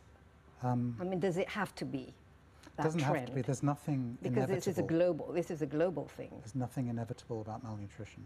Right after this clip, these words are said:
Speaker 1: in all of its forms. I used to work with a head of a planning commission, not in Indonesia, in another Asian country, who would say, "This is like a curse." And I would say, "It's not a curse. You can do something about it." It does require action on multiple fronts. All of the forms of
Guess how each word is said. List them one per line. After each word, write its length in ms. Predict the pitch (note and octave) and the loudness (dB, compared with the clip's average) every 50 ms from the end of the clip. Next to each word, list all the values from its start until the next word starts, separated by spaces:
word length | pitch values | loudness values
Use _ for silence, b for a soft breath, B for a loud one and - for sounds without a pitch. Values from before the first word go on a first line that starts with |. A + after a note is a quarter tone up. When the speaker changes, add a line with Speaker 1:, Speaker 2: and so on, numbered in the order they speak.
| A2+ C3 A#2+ | -12 -8 -6
Speaker 1:
in 80 | A#2 | -6
all 160 | A#2+ A#2 A#2 | -4 -4 -4
of 80 | A2 G2+ | -6 -6
its 120 | G#2 - | -8 -10
forms. 340 | - - - A2 G#2+ G#2+ - | -10 -8 -6 -4 -4 -4 -2
I 60 | A#2 A#2 | -2 -2
used 220 | B2 B2+ - - | -2 -4 -6 -4
to 240 | - B2+ A#2 A2+ A2+ A2 - | -4 -2 -2 -2 -6 -8 -6
work 260 | - B2+ A#2 A2+ - - | -4 -4 -4 -4 -4 -8
with 120 | A2+ - | -8 -6
a 240 | A2+ G#2+ G#2+ G#2 G2+ - - - B B B B B B B B | -4 -4 -4 -6 -8 -12 -16 -20 B B B B B B B B
head 160 | - C#3 C3 | -4 -2 -2
of 80 | B2+ G2+ | 0 -2
a 60 | A2 | -4
planning 300 | - - B2 A#2 A#2 A2+ | -4 -2 -2 -2 -2 -4
commission, 360 | F#2+ G2+ A2 G#2+ G#2 - A#2 | -4 -6 -6 -6 -6 -6 -4
not 160 | A2+ A#2+ A#2+ | -2 -2 -2
in 120 | A2+ A2 A2 | -2 -4 -4
Indonesia, 580 | A2 G#2 G2+ G#2+ A2+ A2+ A2+ A2 A2+ A2 G#2 G#2+ | -4 -4 -6 -4 -4 -4 -4 -4 -6 -6 -6 -6
in 60 | G#2+ | -8
another 280 | G#2+ G#2 A2+ A2+ G#2+ A#2+ | -6 -6 -6 -6 -6 -6
Asian 300 | G#2+ A2+ A2+ G#2+ A2+ G#2+ | -4 -4 -4 -6 -6 -8
country, 360 | - A#2 A2+ A2 - - A2 G#2 G2 | -8 -10 -12 -12 -12 -16 -14 -10 -8
who 60 | A#2+ | -8
would 140 | A#2+ A#2 - | -8 -8 -8
say, 320 | - - B2 A#2 A2+ A2 - B B B B B B | -6 -6 -4 -4 -4 -8 -10 B B B B B B
"This 180 | B - - - | B -12 -10 -8
is 100 | E3 C#3 | -6 -4
like 200 | C#3 B2+ - - | -4 -4 -4 -6
a 40 | B2 | -10
curse." 480 | - - - D#3 A2+ F2+ - - - - | -8 -6 -4 -4 -4 -6 -10 -16 -16 -14
And 100 | A#2 A#2 | -14 -12
I 40 | A#2+ | -12
would 120 | A#2 - | -14 -14
say, 120 | - B2 | -12 -12
"It's 140 | A#2+ A2+ - | -12 -10 -8
not 120 | C3 C3 B2+ | -6 -6 -6
a 40 | A#2+ | -6
curse. 420 | - - A#2 G2 F#2+ - - - - - - - - | -8 -8 -10 -10 -10 -14 -20 -20 -20 -20 -20 -20 -14
You 80 | - A2+ | -12 -10
can 120 | - A#2+ | -8 -6
do 120 | A2 A2+ A2+ | -6 -6 -6
something 340 | - - - - - A2 G2+ | -8 -10 -14 -12 -12 -12 -12
about 280 | F#2+ - G2+ G2 F#2+ - - - | -12 -12 -14 -14 -14 -16 -18 -18
it." 640 | G#2+ - - - - - - - - - - - B2 | -18 -18 -20 -20 -20 -20 -20 -20 -20 -20 -14 -12 -8
It 60 | - | 0
does 220 | - C#3 C#3 C3 - | 2 2 2 2 0
require 340 | C#3+ - - C3+ B2 A#2+ B2+ B2+ | -4 -2 0 0 0 0 0 -2
action 300 | B2 - - - B2+ A#2+ | -4 -4 -4 -8 -6 -4
on 100 | A2+ A2 | -4 -2
multiple 380 | A2 A2+ A2+ A2 - - B2 | -2 -2 -2 -4 -6 -12 -12
fronts. 420 | G#2+ - - C3 A2 G2 - - - - | -12 -6 -4 -4 -4 -4 -8 -12 -8 -2
All 180 | D#3 D3+ D#3 E3 | 0 2 2 4
of 80 | C#3+ | 2
the 80 | C#3+ - | 0 -2
forms 400 | - - C#3 C3+ C3 B2+ A#2 - | -2 0 0 2 2 0 0 -4
of 100 | A#2 | -6